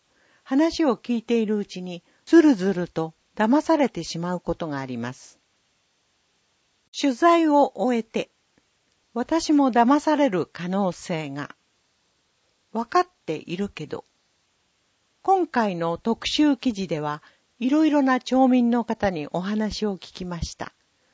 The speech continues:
多くの方が話してくれたのは、詐欺の手口は知っているけど、実際に対策はしていないということ。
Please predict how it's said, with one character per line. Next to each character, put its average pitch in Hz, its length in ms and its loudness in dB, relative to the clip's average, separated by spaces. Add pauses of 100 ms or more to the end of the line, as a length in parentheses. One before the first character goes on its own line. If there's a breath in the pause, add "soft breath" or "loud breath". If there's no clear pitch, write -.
(380)
多 285 200 6
く - 160 -8
の 214 140 -2
方 180 320 -6
が 175 140 -6
話 226 320 -2
し - 40 -14
て 185 120 -6
く - 120 -8
れ 170 120 0
た 165 160 -4
の 151 160 -6
は、 147 200 -4 (360 soft breath)
詐 359 180 2
欺 339 140 6
の 214 180 4
手 262 180 2
口 226 320 2
は 170 160 0
知 - 140 -10
っ - 160 -20
て 285 160 4
い 277 80 6
る 254 140 4
け 160 180 -2
ど、 147 220 -4 (260)
実 202 260 -4
際 311 280 2
に 269 180 2
対 226 240 -2
策 - 320 0
は 220 160 2
し - 80 -8
て - 160 0
い 226 80 0
な 208 200 -2
い - 120 -12 (260)
と 160 120 -2
い 165 80 -4
う 156 80 -6
こ 156 160 -8
と。 - 240 -8